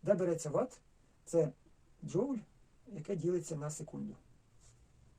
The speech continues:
Інтенсивність — це кількість енергії, яку переносить хвиля за одиницю часу Т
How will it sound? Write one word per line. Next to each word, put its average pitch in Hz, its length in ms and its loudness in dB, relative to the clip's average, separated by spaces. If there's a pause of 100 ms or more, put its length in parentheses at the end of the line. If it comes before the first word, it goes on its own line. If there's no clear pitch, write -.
(1000)
Інтенсивність — 180 720 -2 (640)
це 170 360 2 (1600)
кількість - 420 -4
енергії, 151 480 -2 (720)
яку 180 320 0
переносить 180 480 -2
хвиля 160 340 0
за 160 120 4
одиницю 165 460 2
часу 151 360 0
Т 156 340 0